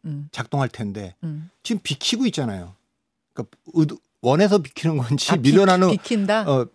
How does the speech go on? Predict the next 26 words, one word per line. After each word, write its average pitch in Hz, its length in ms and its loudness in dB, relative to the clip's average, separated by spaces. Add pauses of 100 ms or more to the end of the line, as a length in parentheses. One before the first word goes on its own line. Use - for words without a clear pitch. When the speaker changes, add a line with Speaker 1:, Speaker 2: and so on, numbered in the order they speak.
(120)
Speaker 2:
비-, 170 140 -2 (160)
밀려나고 185 480 2
있잖아요. 202 200 0
Speaker 1:
밀려나고 233 340 2
Speaker 2:
예, 160 80 0
Speaker 1:
있다? 170 180 -2
Speaker 2:
그래서 190 260 0
Speaker 1:
음. 165 160 -2 (200)
Speaker 2:
지금 202 140 -4
중심에 202 480 0
지금 170 340 -4
누가 151 240 -2
서냐? 151 440 -8 (140)
Speaker 1:
음. 147 100 -16
Speaker 2:
갑자기 190 560 -2 (800)
한동훈 226 400 2
위원장이 156 320 2
서고 143 340 -4
있고 175 260 0
한동훈 190 360 0
위원장이 147 200 -4
공천도 156 460 -4
주도할 135 280 -6
뿐만 127 280 -6
아니라 117 340 -6
Speaker 1:
음. 151 320 -12